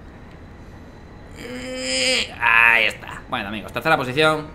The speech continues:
Estaba bacana. La, está muy guapa la carrera, ¿eh? O sea, la carrera hay que decir que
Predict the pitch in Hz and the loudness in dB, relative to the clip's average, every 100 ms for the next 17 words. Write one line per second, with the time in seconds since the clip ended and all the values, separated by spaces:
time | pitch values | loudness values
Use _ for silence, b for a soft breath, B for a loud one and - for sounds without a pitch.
0 | - - 143 123 123 131 135 135 - 120 | -16 -2 0 4 4 4 4 0 -6 -8
1 | - 160 139 120 127 110 98 98 101 101 | -6 -4 -2 -2 -2 -4 -4 -10 -10 -10
2 | 95 98 - 113 104 110 110 101 127 127 | -10 -12 -10 -8 -2 2 2 2 0 0
3 | 104 - | -6 -6